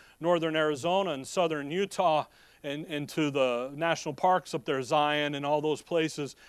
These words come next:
And I tried to get a day where we could just go look around, you know, not have to rush in and,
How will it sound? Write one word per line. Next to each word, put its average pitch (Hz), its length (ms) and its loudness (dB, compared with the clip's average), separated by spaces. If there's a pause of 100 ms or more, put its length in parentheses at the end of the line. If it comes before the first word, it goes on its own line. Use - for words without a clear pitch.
(200)
And 156 380 0
I 156 140 2
tried 226 320 4
to 196 60 -2
get 175 400 2
a 147 80 0
day 185 440 6
where 160 140 4
we 160 160 2
could 165 160 0
just 175 220 0
go 196 200 6
look 185 240 4
around, 151 640 2 (560)
you 147 120 0
know, 151 180 4
not 185 240 6
have 196 200 4
to 175 100 2
rush 175 360 4
in 180 240 2
and, 147 160 -2